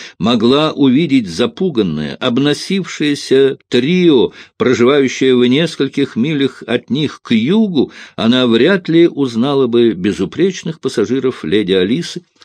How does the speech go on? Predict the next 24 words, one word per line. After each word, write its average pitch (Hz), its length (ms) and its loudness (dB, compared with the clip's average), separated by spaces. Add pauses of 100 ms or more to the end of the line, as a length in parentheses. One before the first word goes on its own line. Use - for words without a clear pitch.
(160)
так 101 260 -6
недавно 151 560 -2
еще 135 400 -2
шутивших - 1080 -8
и 85 200 -8
игравших 107 760 -8
на 67 140 -12
яхте. 76 640 -6 (580)
Клейтон 135 540 2
и 127 180 -4
Тюран 131 380 0
ходили 131 340 0
почти 123 360 -4
совсем 123 440 -2
обнаженные, 139 800 -2 (260)
настолько 120 520 0
они 127 300 2 (100)
изорвали 120 520 2
свое 110 260 0
платье 117 520 -2
о 117 160 -4
колючие 117 500 0
ветки 117 380 0
кустарников 139 920 -4